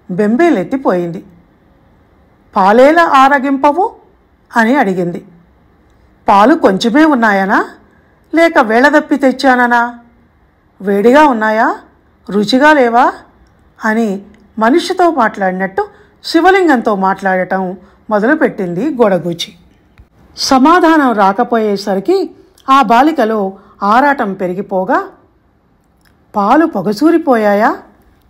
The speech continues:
విరిగాయా, నీళ్లు కలిశాయా, మీదు పోయెననియో,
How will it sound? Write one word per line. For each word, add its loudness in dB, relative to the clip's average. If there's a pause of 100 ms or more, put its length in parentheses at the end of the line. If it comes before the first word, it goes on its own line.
విరిగాయా, 2 (500)
నీళ్లు 4
కలిశాయా, 0 (680)
మీదు 2
పోయెననియో, 0